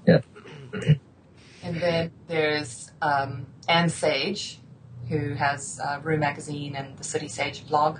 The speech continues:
Speaker 2: She's also a good friend of mine. We've done a lot of work together. I've worked for her magazine. I've done, you know, and, um, she is somebody, you know, that I admire so much 'cause she's constantly creative and in the forefront of ideas. She's just constantly coming up with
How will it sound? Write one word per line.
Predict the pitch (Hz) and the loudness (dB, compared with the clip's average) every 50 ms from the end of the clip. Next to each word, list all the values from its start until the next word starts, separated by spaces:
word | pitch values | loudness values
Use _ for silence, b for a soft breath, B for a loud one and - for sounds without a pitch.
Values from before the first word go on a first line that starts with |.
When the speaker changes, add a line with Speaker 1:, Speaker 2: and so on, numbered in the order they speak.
| - - - | -10 -16 -16
Speaker 2:
She's | - - - | -14 -8 -8
also | 160 - - 160 | -4 0 2 4
a | 151 | 4
good | 156 143 123 | 4 2 4
friend | - 151 151 | 2 2 4
of | 151 147 | 4 4
mine. | 147 147 147 | 4 4 2
We've | 147 - | 2 0
done | 156 151 151 | 2 2 4
a | 151 | 4
lot | 147 147 | 4 2
of | 143 | 2
work | 143 143 135 - | 0 -2 -4 -4
together. | - - 151 147 147 147 147 147 | -4 0 0 2 4 4 4 2
I've | 143 143 | 2 0
worked | 147 - - - | -4 -6 -6 -6
for | - | -8
her | 143 - | -4 -4
magazine. | 135 135 - 156 202 196 185 185 180 160 | -4 -4 2 6 8 8 8 8 6 4
I've | 151 - | 2 -2
done, | - 160 - - | -4 -10 -12 -6
you | - 156 | -2 0
know, | 139 131 B B B B B B B B B B B B B - - - - | 0 0 B B B B B B B B B B B B B -10 -8 0 4
and, | 170 165 160 156 156 151 147 123 - - - | 6 6 8 8 6 6 4 2 -2 0 4
um, | - 156 151 147 143 147 143 143 139 - - - - - - - - - - - - - - - - - - | 6 6 6 6 4 2 -2 -8 -10 -14 -16 -18 -18 -18 -18 -20 -20 -20 -18 -18 -16 -14 -12 -12 -10 -6 -2
she | - - - 233 233 247 262 | 0 2 2 4 6 6 6
is | 269 226 196 - | 6 4 4 2
somebody, | 202 196 190 190 185 180 170 160 | 4 4 6 6 4 2 2 0
you | 190 175 | -2 0
know, | 160 165 | 2 2
that | 170 170 - - - - - - - - | 2 2 0 -2 -8 -16 -18 -6 2 4
I | 170 160 | 6 6
admire | 160 175 170 170 165 | 6 6 4 4 4
so | - 170 | 2 0
much | 165 165 - | 0 0 -2
'cause | - 160 | -6 -8
she's | - - 151 - - - - - - | -8 -8 -10 -12 -12 -14 -16 -12 -10
constantly | - - 202 214 233 254 - - 269 254 208 202 196 196 185 180 | -2 4 6 6 6 6 4 2 2 2 4 6 6 6 6 4
creative | 180 - - 175 175 160 156 156 156 170 175 190 - - - - - - - | 0 -4 -6 -2 2 4 4 6 6 6 4 4 4 0 -6 -14 -10 -2 2
and | 160 151 151 151 151 147 - B B B B B B B B B B B - - - - - - - - - - - - - - - - - - - | 4 4 4 4 2 -2 -6 B B B B B B B B B B B -12 -10 -10 -8 -6 -6 -4 -2 -2 -2 -4 -6 -8 -12 -14 -16 -18 -12 2
in | - 190 185 | 6 6 6
the | 175 | 6
forefront | 175 - - - 180 185 180 180 - - 185 170 - 165 | 4 0 -2 4 6 6 6 6 6 4 4 6 4 4
of | 165 160 | 4 4
ideas. | 147 151 151 156 156 - - | 4 4 2 0 -2 -4 -4
She's | - 175 - | -6 -8 -8
just | - - - - | -10 -12 -14 -14
constantly | - - - 196 196 190 - 190 175 160 160 147 | -12 0 4 6 6 6 4 0 -4 -4 -6 -8
coming | - - 170 170 165 | -6 -4 -2 0 0
up | 160 160 151 | 2 0 0
with | 147 | -4